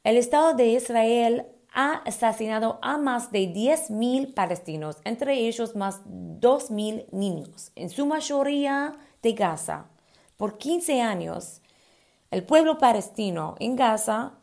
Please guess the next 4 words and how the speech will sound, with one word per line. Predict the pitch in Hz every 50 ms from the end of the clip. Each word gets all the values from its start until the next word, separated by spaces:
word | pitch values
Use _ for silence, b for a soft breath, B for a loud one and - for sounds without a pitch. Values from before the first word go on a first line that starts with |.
| _ _
ha | - 190 190
sufrido | 190 - 226 208 214 - 254 262 254 247 240 240 240 247 - _ _ _ _ -
permanentemente | - 285 294 294 311 302 311 302 302 330 311 302 302 285 277 - 233 226 240 285 - - - -
ataques, | - - - - 214 208 208 208 - 269 269 277 269 - - - -